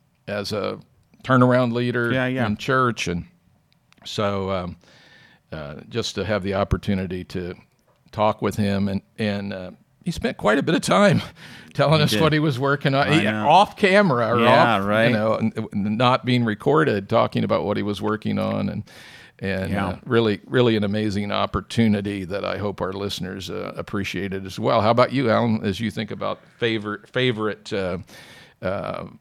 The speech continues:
Speaker 1: episodes?
Speaker 2: Um, you know, honestly, I really liked. It's hard to make, to narrow down a
Speaker 1: It
Speaker 2: list.
Speaker 1: is.
Speaker 2: Uh, and I, I'm gonna say I have two that are really top. I already alluded to the Dave Ferguson episode,
Speaker 1: Yep.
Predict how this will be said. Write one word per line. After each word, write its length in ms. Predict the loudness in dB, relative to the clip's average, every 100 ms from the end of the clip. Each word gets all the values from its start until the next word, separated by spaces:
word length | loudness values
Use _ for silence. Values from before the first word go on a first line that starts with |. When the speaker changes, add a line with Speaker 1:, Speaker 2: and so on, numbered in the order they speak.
| _
Speaker 1:
episodes? 800 | -2 0 -2 -4 -8 -12 -16 -10
Speaker 2:
Um, 600 | 0 2 4 2 -2 -10 -18 _ _ _ -6
you 80 |
know, 120 | -2 0
honestly, 600 | 2 0 -2 -6 -8 -8 -12 -20 -14
I 100 | -12
really 320 | -10 -8 -4
liked. 380 | -4 -4 -8 -20 _ _ _ _ _
It's 160 | -12 -2
hard 340 | 2 2 2
to 60 | -2
make, 240 | -2 -2
to 100 | -6
narrow 300 | -2 0 0
down 180 | 0 -4
a 80 | -2
Speaker 1:
It 60 |
Speaker 2:
list. 360 | 0 0 0 -2
Speaker 1:
is. 80 | -6
Speaker 2:
Uh, 340 | -6 -4 -4 -6 -4
and 160 | -2
I, 100 | 0 0
I'm 140 | -2
gonna 180 | 0 -2
say 220 | 0 0
I 100 | 2
have 240 | 0 -4
two 380 | -4 -2 0 0
that 120 | -2
are 120 | -2 -2
really 260 | -2 -4
top. 260 | -4 -8 -2
I 200 | 0 2
already 180 | 2 0
alluded 380 | -2 -4 -6
to 160 | -6 -6
the 100 | -4
Dave 240 | -4 -6
Ferguson 420 | -4 -6 -6 -6 -8
episode, 420 | -8 -8 -4 -4
Speaker 1:
Yep. 220 | -4